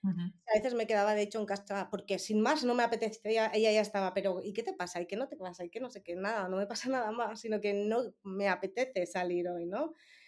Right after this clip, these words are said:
Speaker 2: Y cosas así que ella siempre ha luchado porque, por eso, por mi integridad en la sociedad. Lo que pasa era que luego yo, como persona,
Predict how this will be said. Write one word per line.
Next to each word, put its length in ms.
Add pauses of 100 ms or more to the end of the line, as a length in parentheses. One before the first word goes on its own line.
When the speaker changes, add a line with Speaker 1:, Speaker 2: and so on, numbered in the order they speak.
(220)
Speaker 2:
Y 120
cosas 320
así 360
que 180
ella 220
siempre 300
ha 60
luchado 540 (260)
porque, 280
por 160
eso, 240
por 140
mi 120
integridad 540
en 80
la 100
sociedad. 420
Lo 100
que 80
pasa 220
era 260
que 260 (320)
luego 360
yo, 380
como 220
persona, 600